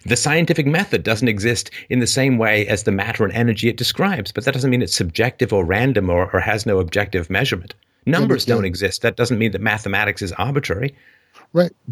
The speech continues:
Speaker 2: But on the other hand, I'm also saying that morality isn't real in the same way that you're saying that the scientific method is real or numbers are
Speaker 1: No, no, no. I
Speaker 2: real.
Speaker 1: just said the scientific method wasn't real.
Speaker 2: Okay. This,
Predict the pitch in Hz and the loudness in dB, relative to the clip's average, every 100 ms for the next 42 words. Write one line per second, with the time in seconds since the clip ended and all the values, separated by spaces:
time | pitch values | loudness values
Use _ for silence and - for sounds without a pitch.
0 | 117 175 147 - 139 139 135 135 139 131 | -2 0 0 -2 0 2 2 2 0 2
1 | 123 131 190 - 120 113 95 98 110 - | 2 2 0 0 -2 0 -2 -2 -6 -6
2 | 139 127 110 135 131 127 120 120 117 104 | 0 0 2 0 2 2 2 2 0 2
3 | 117 - _ - 110 92 107 180 127 101 | 0 0 _ -6 -4 -2 0 0 0 0
4 | 101 - 104 101 101 101 98 101 101 92 | -2 0 0 2 2 0 0 0 0 2
5 | 110 - 104 101 101 107 - 104 101 98 | 0 2 0 2 0 -2 0 -2 -2 -4
6 | 110 120 113 - 110 110 - - - - | -2 0 0 2 2 2 0 -12 -12 -14
7 | - 117 107 107 104 110 110 120 113 117 | -10 -4 0 0 0 0 2 0 0 0
8 | 110 214 247 226 190 - 208 - 208 196 | 0 0 0 0 0 -2 -2 -2 0 0
9 | 175 175 180 160 180 165 95 80 - _ | -2 -2 0 0 0 -2 -2 -4 -6 _
10 | _ _ - 165 131 110 123 151 - | _ _ -4 0 2 0 0 0 -2